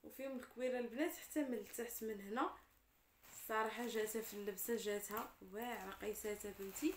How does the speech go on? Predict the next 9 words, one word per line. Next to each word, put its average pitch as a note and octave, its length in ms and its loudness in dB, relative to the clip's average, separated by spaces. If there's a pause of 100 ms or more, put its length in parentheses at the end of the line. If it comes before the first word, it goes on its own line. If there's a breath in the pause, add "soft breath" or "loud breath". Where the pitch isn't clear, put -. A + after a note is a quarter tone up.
(440 loud breath)
جاتها G3+ 300 -2
زوينه G#3+ 520 0
البنات. F3 360 -6 (440 loud breath)
هانتوما G#3+ 480 -6
معاها F#3+ 640 -4
هذا A3 260 -8 (1900)
التسليب G3 580 -6
هذا، F#3 320 -8 (4000)
وفيها، A#3 520 -2